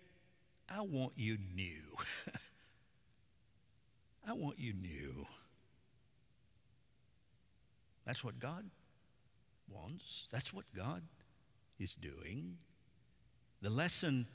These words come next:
learned from the quarantine is that God can br-, bring renewal even in our cognitive dissonance. Even in a crisis, God is up to something good.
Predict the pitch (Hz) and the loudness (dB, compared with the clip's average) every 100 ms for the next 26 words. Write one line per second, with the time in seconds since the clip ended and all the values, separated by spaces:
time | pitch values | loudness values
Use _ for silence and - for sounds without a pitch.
0 | - - - - - 107 143 190 107 107 | -10 -20 -20 -18 0 4 6 6 6 6
1 | 185 208 - - - - - - - 110 | 6 4 0 -8 -18 -20 -20 -20 -4 0
2 | 101 101 151 190 185 101 - 90 90 143 | 0 0 0 2 2 2 2 2 4 2
3 | 202 185 - - - - - - - - | 2 -4 -12 -20 -20 -20 -20 -20 -20 -20
4 | - - - 135 131 131 131 120 147 196 | -18 -16 0 4 4 4 2 4 6 6
5 | 131 143 160 - 139 120 123 135 - 123 | 6 6 2 0 4 6 6 4 2 4
6 | 156 180 131 123 131 196 151 131 - 156 | 6 6 6 6 6 6 8 6 6 6
7 | 185 175 160 180 202 156 147 151 - 135 | 6 6 4 4 4 4 4 4 2 4
8 | 147 147 - - - - - - - 160 | 6 4 0 -12 -20 -20 -12 -4 0 2
9 | 165 156 - 170 156 147 - 113 101 110 | 2 -2 0 0 2 0 2 4 4 2
10 | - - - - - - - - - - | 0 -2 -4 -14 -20 -20 -20 -20 -20 -20
11 | - - - - - - - - 185 226 | -20 -20 -20 -20 -20 -20 -10 8 12 12
12 | 220 220 226 220 220 190 156 147 139 - | 12 12 12 10 12 12 12 12 10 10
13 | - - - 135 139 143 147 151 - 151 | 6 -2 6 10 10 10 10 8 8 6
14 | 160 139 165 147 143 107 | 6 6 4 4 6 4